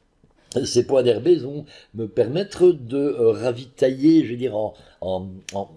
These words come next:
en readiness, donc, euh, en préparation, euh, mes unités, euh, d'avion qui ont voyagé, qui ont fait certaines affaires, et quand vous vous déplacez, vous perdez des points de readiness, des points de préparation.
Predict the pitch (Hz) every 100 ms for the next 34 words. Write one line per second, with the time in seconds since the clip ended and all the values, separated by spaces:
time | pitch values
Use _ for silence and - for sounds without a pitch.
0 | 95 101 110 175 151 131 95 - - -
1 | - _ _ _ _ _ 78 82 110 113
2 | - - 92 85 82 85 - 185 160 151
3 | 113 95 - 95 85 131 240 190 - -
4 | - _ _ 131 131 127 113 117 127 131
5 | 123 110 123 110 - 117 113 98 85 85
6 | 80 120 110 101 98 156 - 123 120 107
7 | 95 98 151 120 95 139 - 175 120 117
8 | - 107 - 104 92 76 85 - 123 208
9 | 208 - - - 151 165 151 151 151 139
10 | 120 110 - 185 165 151 120 139 135 123
11 | 135 127 110 101 87 65 - - - -
12 | - 90 117 117 113 107 101 98 -